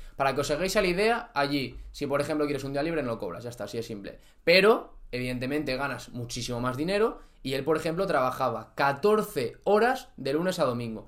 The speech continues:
Y ahora empezaréis, "Esto es una explotación, esto es una barbaridad". Que sí, los derechos de que tenemos aquí en España por tocarnos la, la nariz o percibir una ayuda y no hacer nada. Muy bien, ahora yo te pongo,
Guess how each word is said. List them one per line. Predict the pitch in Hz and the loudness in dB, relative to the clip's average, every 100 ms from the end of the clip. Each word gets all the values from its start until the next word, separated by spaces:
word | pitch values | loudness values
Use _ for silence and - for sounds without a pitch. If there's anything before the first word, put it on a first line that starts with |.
| - - - - | -20 -20 -20 -6
Y | 135 | 0
ahora | 143 | 2
empezaréis, | 127 120 92 117 98 101 - - | 2 -2 -6 -8 -8 -10 -16 -8
"Esto | - 139 - 131 | -2 -2 0 -4
es | - | -4
una | 120 | -6
explotación, | 120 - 139 202 202 240 220 208 208 - - | -6 -2 6 6 8 8 10 8 6 0 -4
esto | - - - | -2 -2 -2
es | 175 123 | -4 -2
una | 123 | 2
barbaridad". | 139 160 196 196 220 226 208 208 - - - | 4 4 6 6 8 10 10 6 2 -14 -8
Que | 123 | -4
sí, | 147 | -2
los | 135 117 | 0 0
derechos | 127 147 151 156 | 0 0 2 2
de | 147 | 4
que | 151 | 4
tenemos | 143 139 | 2 -2
aquí | 139 | -4
en | 135 | -6
España | 131 - 160 131 | -4 0 0 0
por | 135 127 | -2 -2
tocarnos | 123 135 143 147 | -2 0 0 -2
la, | 143 127 | 0 0
la | 127 131 | 0 -2
nariz | 131 170 160 | -2 -2 0
o | 135 113 | -2 -2
percibir | 127 120 131 | -6 -6 -4
una | |
ayuda | 131 143 | 0 0
y | |
no | 127 | -2
hacer | 127 117 | -4 -6
nada. | 107 92 | -4 -4
Muy | - 175 | 2 4
bien, | 160 110 - - - _ - | 4 2 -6 -20 -20 _ 2
ahora | 180 | 4
yo | 180 | 4
te | 170 156 | 4 2
pongo, | 147 131 120 101 | 2 2 -2 -4